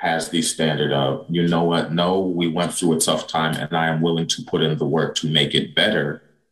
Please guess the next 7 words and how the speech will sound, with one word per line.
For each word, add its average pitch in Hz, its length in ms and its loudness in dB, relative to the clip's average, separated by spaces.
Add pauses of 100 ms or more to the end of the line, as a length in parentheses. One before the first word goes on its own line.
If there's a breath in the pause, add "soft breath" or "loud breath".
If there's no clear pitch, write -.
fine. - 520 -2 (880)
My 95 440 2
issue 104 480 2
comes 85 380 -2
in, 71 480 0
or 76 240 2
my, 78 680 0